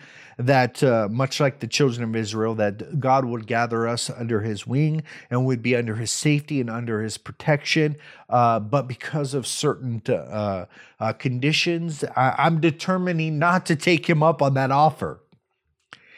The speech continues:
And so it's important that we really see this because, um, our, our, our, our, our free will,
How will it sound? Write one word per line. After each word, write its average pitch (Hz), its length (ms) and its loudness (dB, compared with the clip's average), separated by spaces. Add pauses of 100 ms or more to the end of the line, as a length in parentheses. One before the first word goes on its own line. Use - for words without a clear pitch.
(280)
And 139 120 4
so 160 240 4
it's 147 140 0
important 175 440 2
that 143 140 2
we 143 220 6
really 170 360 4
see 208 380 0
this 110 380 -2
because, 131 640 0 (560)
um, 131 460 4
our, 151 300 4
our, 120 280 -2
our, 107 260 -4
our, 107 380 -2
our 101 160 -6
free 143 260 2
will, 127 340 4